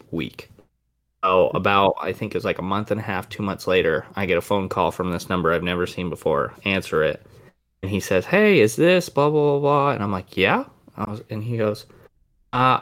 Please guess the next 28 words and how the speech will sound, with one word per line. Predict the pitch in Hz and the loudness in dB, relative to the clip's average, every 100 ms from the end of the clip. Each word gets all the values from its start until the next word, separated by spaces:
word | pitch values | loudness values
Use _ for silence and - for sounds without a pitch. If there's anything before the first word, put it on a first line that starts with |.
| - | 2
I | 110 | 0
had | 139 214 | 2 0
this | 196 120 | 0 0
game | - 151 202 | -2 -2 -2
traded | - 113 98 87 | -2 0 0 0
in, | 85 90 98 | 0 -2 -2
and | 90 | -4
I'm | 113 | -6
selling | 117 135 127 113 | -4 -2 -2 -2
it | 110 - | -4 -4
for," | 95 85 | -2 -2
I | |
think | 117 120 | -4 -8
it | |
was, | 113 | -8
like, | - - | -10 -2
thirty-five | 101 101 101 101 92 | 0 0 -2 -2 -2
dollars. | - 123 123 95 90 - | 2 4 6 4 2 -4
And | 110 | -8
he's | 110 - | -6 -4
like, | 101 - 101 | -6 -4 -2
"Are | 104 | 0
you | 98 | 0
interested?" | 123 - 165 - | -2 -4 -6 -6
And | 123 | -6
I | 98 | -2
said, | - 85 | -2 2
"Yes. | 95 - - | 2 0 -6